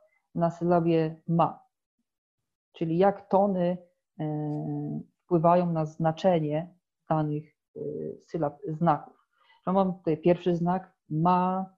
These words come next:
na pierwszym tonie, który oznacza mamę. Kolejny znak na drugim tonie ma, tym tonie wznoszącym, oznacza konopie.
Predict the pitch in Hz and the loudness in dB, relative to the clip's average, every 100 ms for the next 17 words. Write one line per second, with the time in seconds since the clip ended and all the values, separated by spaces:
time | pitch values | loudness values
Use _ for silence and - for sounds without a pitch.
0 | - 147 143 - _ 175 170 - 151 147 | -8 -4 -4 -8 _ 0 2 0 -10 -12
1 | 147 240 214 233 _ _ _ 170 165 160 | -10 -4 -4 -4 _ _ _ -2 -2 0
2 | 175 175 170 175 - _ 160 170 160 - | -4 -2 -2 -2 -8 _ -4 -2 -2 -4
3 | - _ _ _ _ _ _ _ _ _ | -12 _ _ _ _ _ _ _ _ _
4 | - 185 202 170 165 151 - 151 156 208 | 0 2 2 0 -2 -4 -4 -4 0 0
5 | 196 160 165 151 147 - - 156 147 131 | 0 -2 0 0 0 -4 -4 0 0 0
6 | 139 160 220 - _ _ _ 165 - 156 | -2 0 -2 -6 _ _ _ -16 -8 -8
7 | 147 156 156 156 - - 214 185 160 165 | -6 -6 -6 -6 -10 -8 -6 -6 -6 -8
8 | 170 - - 185 185 - - | -10 -6 -4 0 -2 -4 -8